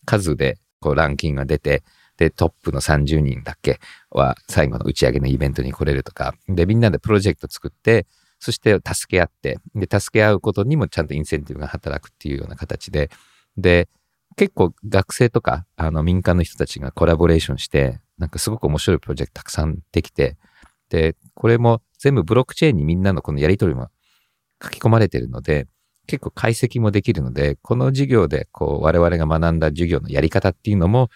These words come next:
一つ論文になるんじゃないかなっていうので、そういうのを準備したりしてて、だから実験としてはすごく大成功で、で、そのクラスの人たちも変革のコミュニティに入って、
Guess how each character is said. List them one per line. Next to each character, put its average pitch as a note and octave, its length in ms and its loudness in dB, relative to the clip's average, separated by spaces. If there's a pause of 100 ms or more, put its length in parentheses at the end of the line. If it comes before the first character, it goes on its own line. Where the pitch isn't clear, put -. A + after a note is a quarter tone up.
(280)
一 - 160 -2
つ - 100 -4
論 D2+ 200 2
文 D2 120 2
に D2 120 2
な D2 100 2
る C#2+ 60 2
ん C2 40 0
じ B1 60 -2
ゃ A#1+ 60 -4
な A#1+ 80 -6
い - 40 -6
か - 120 -12
な C2 80 -4
っ - 40 -8
て - 120 -10
い C#2+ 40 -2
う C2+ 40 -6
の C2 100 -6
で、 B1+ 100 -6
そ - 160 0
う C#2+ 40 4
い - 20 0
う C#2 40 0
の B1 100 -6
を A1+ 80 -10
準 D2 140 0
備 C2 100 -4
し - 80 -6
た - 80 -6
り - 80 -10
し - 80 -12
て - 80 -12
て、 - 160 -6
だ - 60 -12
か F#2 280 -2
ら - 20 2 (120)
実 G2 140 2
験 C3 180 2
と B2 80 0
し - 60 -4
て E2+ 80 2
は - 20 -2
す - 140 -6
ご F#2 100 2
く - 160 -6 (400)
大 E2 180 2
成 F#2+ 200 2
功 C2+ 200 -4
で、 D#2 240 -2 (480)
で、 A2 180 4
そ - 140 -6
の B2 240 2 (360)
ク - 80 0
ラ A#2+ 100 6
ス - 120 -6
の F#2 60 -2
人 - 160 -2
た E2 80 2
ち - 140 -12
も A#2 100 0
変 F2+ 160 0
革 E2 220 -6
の D#2 80 -2
コ - 100 0
ミ E2+ 120 6
ュ - 20 4
ニ C#2+ 80 0
テ - 80 -10
ィ - 40 -6
に - 60 -6
入 C#2+ 160 -4
っ - 20 -10
て、 - 300 -2